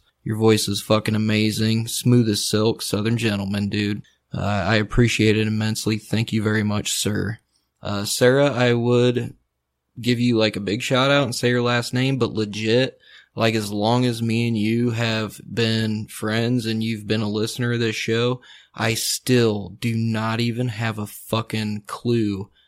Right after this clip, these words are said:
how to pronounce your last name. But anyway, I do have to throw out some disclaimers, okay?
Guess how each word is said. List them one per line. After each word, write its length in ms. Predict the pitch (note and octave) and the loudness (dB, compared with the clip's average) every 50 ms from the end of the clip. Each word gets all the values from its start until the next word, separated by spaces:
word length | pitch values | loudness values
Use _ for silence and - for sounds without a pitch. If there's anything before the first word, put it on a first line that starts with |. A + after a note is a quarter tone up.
| _ _ _ _ | _ _ _ _
how 240 | - - A#2+ A#2+ A#2 | -2 2 2 2 2
to 80 | A#2 | 2
pronounce 440 | - - A#2+ A2 A2 A2 G#2+ G2+ - | 2 0 0 0 0 -4 -4 -6 -6
your 100 | G2+ G2 | -6 -6
last 360 | G2 G2 G2 G2 G#2 - - | -6 -4 -6 -6 -6 -8 -8
name. 400 | G2 F2+ E2+ E2 D#2+ C#2+ - A2+ _ _ _ _ _ _ - | -8 -8 -8 -10 -10 -10 -12 -16 _ _ _ _ _ _ 2
But 140 | A2+ A#2 | 4 4
anyway, 640 | A#2 B2+ B2 A#2 A2 G#2+ G2+ G#2 G2+ F#2+ G#2+ G#2+ _ _ _ _ _ _ _ _ _ _ _ _ - | 6 6 4 4 2 2 0 -2 -4 -4 -6 -10 _ _ _ _ _ _ _ _ _ _ _ _ -10
I 140 | - A#2 A#2 | -6 -4 -4
do 160 | G#2 B2 B2 | 0 0 2
have 200 | A#2+ A#2 A#2+ - | 2 2 2 0
to 100 | - A#2+ | -4 -6
throw 260 | - - A#2+ A2+ A2 | -2 0 0 0 0
out 80 | G#2+ G2+ | 0 -2
some 220 | - - A2 A2 | -4 -4 -6 -6
disclaimers, 680 | G2+ G2+ - - - - A#2 G#2+ G#2 G2+ G2 F#2+ G2 G#2+ | -4 -6 -6 -6 -6 -6 -6 -4 -4 -6 -6 -8 -10 -10
okay? 500 | G#2+ G2 - - A#2 G2 G2 G#2+ A#2 _ | -12 -12 -10 -8 -8 -8 -8 -8 -10 _